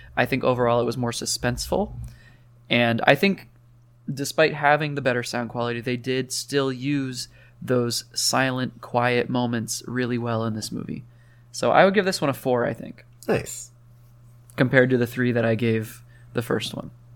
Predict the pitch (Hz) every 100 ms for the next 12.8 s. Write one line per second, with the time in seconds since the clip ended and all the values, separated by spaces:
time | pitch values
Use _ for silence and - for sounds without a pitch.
0 | - - - - - - - - - -
1 | 147 208 - - - - - - _ _
2 | _ _ - 160 190 180 180 160 143 135
3 | 131 120 131 127 120 120 - _ _ _
4 | - 131 131 151 143 147 143 139 131 -
5 | 131 - 127 123 120 127 127 - 143 -
6 | 147 151 151 - 156 151 120 123 120 120
7 | 120 117 110 - 117 117 113 120 117 120
8 | 117 117 117 127 123 117 117 113 117 113
9 | - 123 135 139 110 - 120 143 87 82
10 | 127 117 - 131 127 117 127 123 127 -
11 | 113 107 98 92 90 87 - 78 80 87
12 | 90 95 90 98 95 98 92 90